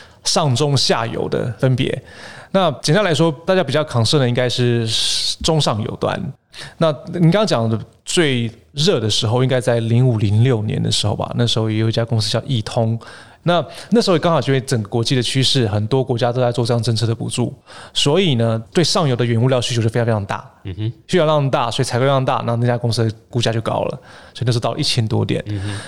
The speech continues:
Speaker 1: 然后后来比较可惜的是，太阳能的电池或者是太阳能板的制造，相较于我们传统半导体产业，它的门槛相对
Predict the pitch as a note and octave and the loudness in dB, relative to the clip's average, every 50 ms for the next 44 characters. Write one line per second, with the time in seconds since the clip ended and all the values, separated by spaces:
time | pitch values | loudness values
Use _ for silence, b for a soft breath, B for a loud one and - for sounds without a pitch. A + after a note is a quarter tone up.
0 | B B B B C3 C3+ B2 G3+ F#3 D3+ C#3 B2+ A2 - D3+ D3+ C#3+ C3+ - - | B B B B -2 0 0 0 0 0 0 0 -2 0 0 0 0 -2 -2 -2
1 | - B2 G#2+ - A#2 A#2 A#2+ - - C3+ B2+ A#2+ - B B B B B B B | -2 0 0 0 0 0 0 0 0 2 0 0 -2 B B B B B B B
2 | - A#3+ A#3+ F#3+ D#3 C3+ B2 A#2 A#2+ A2+ A#2+ A#2 A2+ A2+ A2+ - - _ _ _ | -2 0 0 0 2 2 2 2 2 2 2 2 0 0 -4 -8 -18 _ _ _
3 | _ - G3 E3+ C3 A#2+ - - - - A#2+ A2 G#2+ A2 G#2+ - - C#3 B2 A#2 | _ 0 0 2 2 2 0 0 0 0 0 0 0 0 0 0 0 0 0 0
4 | G#2 A#2+ - C#3+ C3 A#2 A2+ A2 A2+ A2+ - A2+ A2 A2 A2 A2 G#2+ - - C#3+ | 0 0 0 0 0 0 0 -2 -2 -2 -2 -4 -4 -4 -6 -6 -4 -2 0 0
5 | A#2+ - C#3 A#2+ A2+ - - D3 D3+ D#3 D#3 D3 - F3 D3+ C3 A#2+ A2+ G#2+ G#2+ | 0 0 0 0 0 0 0 0 2 2 2 2 2 2 2 2 0 0 -2 -2
6 | G#2+ A2 A2 G#2+ B B B B B B A#2 A2 A#2 - C3+ C3 A#2 D3 C3+ B2 | -2 -2 -2 -4 B B B B B B 0 0 0 0 0 0 0 0 0 0
7 | A#2 A#2+ A#2 - - G#2 G2 A2+ B2 A#2 A2 - - C3+ C#3 B2+ A#2 A#2+ A#2 - | 0 0 0 0 0 0 0 2 2 0 0 -2 -2 -2 0 0 0 0 0 0
8 | A2+ - - A#2+ C3 | -2 0 0 2 2